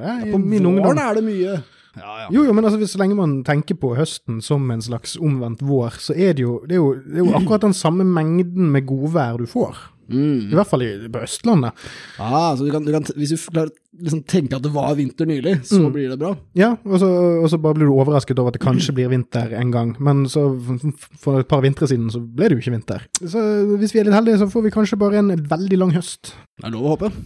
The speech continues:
Speaker 1: Ja, og nå, nå gikk det jo en rysning nedover ryggen på Eivind Tredal, uten at han egentlig helt vet hvorfor. Det er jo hans
Speaker 2: <laughs>
Speaker 1: Tredal-sens, at nå sitter det noen og spøker med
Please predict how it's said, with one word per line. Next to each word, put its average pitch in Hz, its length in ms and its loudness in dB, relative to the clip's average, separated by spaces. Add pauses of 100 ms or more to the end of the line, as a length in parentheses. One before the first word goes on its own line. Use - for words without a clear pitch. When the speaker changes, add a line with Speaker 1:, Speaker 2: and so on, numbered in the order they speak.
Speaker 1:
Ja, 139 160 0 (100)
og 151 100 4
nå, 165 80 6 (140)
nå 139 120 4 (240)
gikk 147 200 0
det 135 100 2
jo 123 40 4
en 123 120 4
rysning 123 640 0 (120)
nedover 123 300 0
ryggen 120 280 0
på 117 180 -2 (240)
Eivind 120 280 0
Tredal, 120 320 0
uten 135 200 2
at 180 60 2
han 143 100 0
egentlig 143 400 0
helt 143 160 -4
vet 143 120 0
hvorfor. 147 360 -2
Det 131 80 -2
er 131 40 2
jo 127 80 4
hans 135 220 2 (140)
Speaker 2:
<laughs> 143 160 -4
Speaker 1:
Tredal-sens, 110 720 -2
at 120 260 -6
nå 135 180 4
sitter 127 300 0
det 117 60 -2
noen 117 300 -2
og 107 60 -8
spøker 117 600 -2
med 117 300 -4